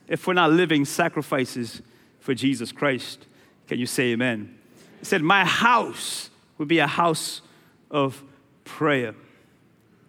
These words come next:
Another prophetic word. Jesus was quoting the prophet Isaiah, who lived seven hundred years before Christ came to earth.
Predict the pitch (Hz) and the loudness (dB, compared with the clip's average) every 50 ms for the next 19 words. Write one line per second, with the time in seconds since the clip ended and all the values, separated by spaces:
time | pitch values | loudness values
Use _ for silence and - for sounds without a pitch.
0 | _ _ _ _ _ _ _ _ _ _ _ _ _ - - 120 123 139 170 185 | _ _ _ _ _ _ _ _ _ _ _ _ _ -18 -12 -6 0 2 2 2
1 | 180 180 - 170 156 - - 156 143 143 - - 143 151 147 135 113 98 - - | 2 2 0 -4 -4 -2 0 0 0 0 0 -2 0 0 0 0 -2 -4 -10 -16
2 | - - _ _ _ _ _ _ _ _ _ _ _ _ _ _ _ _ _ _ | -20 -20 _ _ _ _ _ _ _ _ _ _ _ _ _ _ _ _ _ _
3 | _ _ - - 196 185 170 160 147 135 - - - - 180 180 185 185 170 165 | _ _ -6 -4 -2 -2 -2 -4 -6 -8 -10 -6 -2 0 2 2 4 4 2 2
4 | 165 156 - - - - - _ _ _ _ _ _ _ - 135 - - 170 165 | 0 -4 -10 -18 -20 -20 -20 _ _ _ _ _ _ _ -12 -6 -2 0 0 0
5 | - - 156 147 143 135 117 143 170 170 151 127 123 131 - - - - - 156 | 0 0 0 2 2 0 0 0 0 2 2 0 0 -4 -6 -12 -10 -4 0 2
6 | 147 147 165 185 175 147 - - - - - - - - - - - 214 214 202 | 4 4 4 4 2 0 -2 -10 -18 -20 -20 -16 -14 -12 -10 -4 0 0 2 2
7 | 208 220 220 220 - - - - - - - - 202 202 202 170 190 190 170 - | 2 0 0 0 -4 -8 -12 -20 -20 -8 -2 0 0 0 2 0 0 -2 -2 -4
8 | - 131 127 139 170 214 208 180 165 143 127 120 143 139 - 165 151 151 - - | -8 -12 -8 -4 -2 0 2 2 2 2 0 -2 -4 -4 -4 -4 -4 -4 -2 -2
9 | 175 156 143 - - - 160 143 143 135 143 131 - 127 107 - - - - | -2 -2 -2 -4 -4 -4 -2 -2 -2 -4 -6 -6 -6 -6 -6 -8 -14 -20 -20